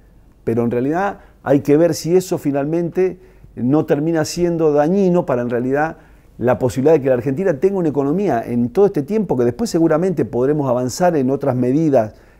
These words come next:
digamos, de este tipo, pero hoy necesitamos generar trabajo. Hoy lo que nos está condenando a la pobreza es la falta de riqueza, la falta de inversión y la falta de, de,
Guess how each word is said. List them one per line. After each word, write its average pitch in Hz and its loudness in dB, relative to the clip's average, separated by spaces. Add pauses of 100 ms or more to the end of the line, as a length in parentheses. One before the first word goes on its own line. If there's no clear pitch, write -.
digamos, 117 0
de 147 2
este 131 0
tipo, 135 2 (240)
pero 120 4
hoy 196 4
necesitamos 165 -2
generar 151 -2
trabajo. 151 0
Hoy 170 0
lo 160 -2
que 139 -4
nos 135 -4
está - -8
condenando 160 -2
a - 0
la 127 0
pobreza 160 0
es 139 -2
la 123 -2
falta 185 -2
de 139 2
riqueza, 139 -4
la 113 -4
falta 185 0
de 143 2
inversión 147 0 (360)
y 170 -2
la 190 2
falta 196 0
de, 120 0
de, 113 -4